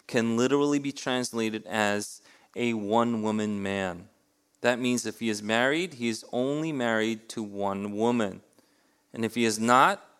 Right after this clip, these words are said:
he will still be a one-woman man, so to speak, eventually, or maybe just stay single until he dies. Unfortunately, many elders have disqualified themselves because they were not one-woman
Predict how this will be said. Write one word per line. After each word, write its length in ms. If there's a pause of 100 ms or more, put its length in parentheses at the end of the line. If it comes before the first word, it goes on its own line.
(600)
he 180
will 140
still 260
be 200
a 80
one-woman 920
man, 540
so 200
to 80
speak, 640 (400)
eventually, 680
or 140
maybe 300
just 200
stay 200
single 460
until 240
he 140
dies. 600 (1400)
Unfortunately, 880
many 360
elders 500
have 200
disqualified 800
themselves 600 (440)
because 360
they 140
were 200
not 580 (440)
one-woman 840